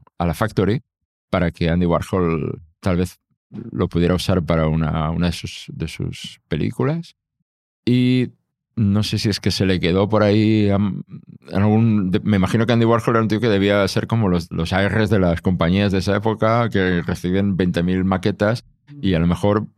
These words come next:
alguna tiene suerte y se pone encima de la pila y la ven y la escuchan.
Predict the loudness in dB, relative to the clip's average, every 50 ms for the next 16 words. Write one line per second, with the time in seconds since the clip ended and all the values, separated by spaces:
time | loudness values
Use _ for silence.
0 | _ _ _ _ -2 0 0 2 2 2 2 2 0 0 0 0 0 0 0 0
1 | 0 0 0 0 0 0 0 0 0 0 0 0 0 2 2 2 2 2 2 2
2 | 0 0 0 0 0 2 2 2 2 2 2 2 2 2 2 2 2 2 2 2
3 | 2 0 0 0 2 2 2 0 0 -2 -2 -2 -2 0 0 -2 -2 -2 -4